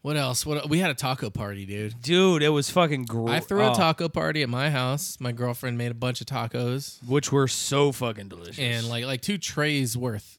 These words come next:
Speaker 1: uh, where they were, like, deep fried with the meat already in 'em. You just add whatever you want. We all had silverware and tongs, so that way we didn't have to pass around our Corona.
Speaker 2: Which is
Speaker 1: But
Speaker 2: always a good thing.
Speaker 1: Yeah. Um, but it's, it's, it's cool to have those, like, get-togethers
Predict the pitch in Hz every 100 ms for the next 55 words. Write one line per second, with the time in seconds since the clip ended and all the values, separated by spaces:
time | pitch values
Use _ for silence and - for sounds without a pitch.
0 | - 117 107 117 120 123 120 120 110 -
1 | 127 - 123 120 117 123 131 123 120 120
2 | 117 123 131 127 120 117 110 - 113 117
3 | 117 120 120 127 120 120 131 - - -
4 | _ 139 139 131 131 143 139 - 139 135
5 | 139 135 139 135 123 117 123 139 147 -
6 | 113 110 117 113 113 110 110 117 113 -
7 | 110 113 113 110 113 113 - 139 113 110
8 | 113 143 - _ _ - - - 147 143
9 | 107 123 101 95 87 65 90 120 127 98
10 | - _ _ _ _ 120 113 110 113 156
11 | 165 - 165 - - - 156 - 175 160
12 | 131 131 127 123 123 110 - 120 - 123
13 | 127 127 135 131 -